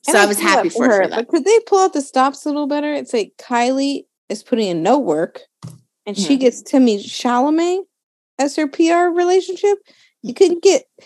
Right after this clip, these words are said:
Speaker 1: you couldn't get Khloe something a little bit more believable or let it
Speaker 2: Yeah.
Speaker 1: live out a little bit longer.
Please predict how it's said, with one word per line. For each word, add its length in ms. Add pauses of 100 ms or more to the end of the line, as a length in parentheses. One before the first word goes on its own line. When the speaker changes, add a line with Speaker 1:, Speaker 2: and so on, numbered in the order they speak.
(180)
Speaker 1:
you 100
couldn't 240
get 200
Khloe 320
something 320
a 80
little 240
bit 160
more 160
believable 800
or 100
let 160
it 0
Speaker 2:
Yeah. 340 (140)
Speaker 1:
live 160
out 260
a 40
little 200
bit 80
longer. 300